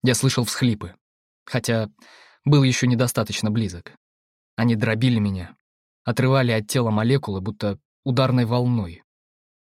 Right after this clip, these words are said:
Само мироздание резонировало с этими звуками. Им вторили и небо, и моя душа. Куски земли откалывались вместе с колосьями, падали в пустоту, истлевая за секунды. А я продолжал идти, ни капли не боясь,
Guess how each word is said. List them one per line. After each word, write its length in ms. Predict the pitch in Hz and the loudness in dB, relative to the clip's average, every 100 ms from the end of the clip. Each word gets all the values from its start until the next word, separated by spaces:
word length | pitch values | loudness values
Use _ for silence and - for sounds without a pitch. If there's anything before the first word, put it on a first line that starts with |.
| _ _ | _ _
Само 300 | - - 143 | -4 2 4
мироздание 680 | 139 135 135 127 143 127 110 | 4 4 2 2 2 2 2
резонировало 640 | 104 101 110 127 123 107 101 | 0 0 2 2 2 -2 -4
с 100 | - | -6
этими 220 | 101 104 | -2 -2
звуками. 540 | 104 120 110 90 87 _ _ _ _ _ - | 0 -2 -4 -8 -12 _ _ _ _ _ -2
Им 140 | 120 | -2
вторили 440 | - 147 139 113 104 | 2 2 4 2 0
и 100 | 101 | 2
небо, 340 | 123 127 95 | 2 2 -2
и 240 | 87 87 | -8 -10
моя 320 | 85 101 107 104 | -4 -2 0 -2
душа. 460 | 104 - 101 87 _ _ _ _ _ _ _ _ _ _ _ _ | -2 -4 -4 -8 _ _ _ _ _ _ _ _ _ _ _ _
Куски 300 | - 131 - | -2 -2 0
земли 340 | 120 127 123 139 | 2 4 4 4
откалывались 720 | 123 - 131 123 113 101 - | 2 -2 -2 -2 -2 -6 -6
вместе 340 | 107 110 - | -4 -4 -4
с 60 | 107 | -6
колосьями, 720 | 117 110 120 - 92 87 82 _ _ _ _ 131 | -2 0 0 -2 -8 -10 -16 _ _ _ _ 0
падали 280 | 127 123 | 2 0
в 100 | 113 | -2
пустоту, 520 | - 120 120 107 135 117 | -4 -4 -2 0 0 0
истлевая 460 | 101 113 117 110 | 0 0 2 0
за 140 | 101 101 | -2 -4
секунды. 580 | 107 120 120 87 85 _ _ _ _ _ _ _ _ | -6 -2 -2 -2 -10 _ _ _ _ _ _ _ _
А 100 | - | -2
я 140 | 123 131 | 0 0
продолжал 500 | 123 120 117 123 110 | 0 0 0 0 -2
идти, 200 | - 113 | -2 -2
ни 160 | 101 | 0
капли 300 | 117 123 113 | 0 0 0
не 120 | 104 104 | -2 0
боясь, 420 | 107 107 90 | 0 -2 -6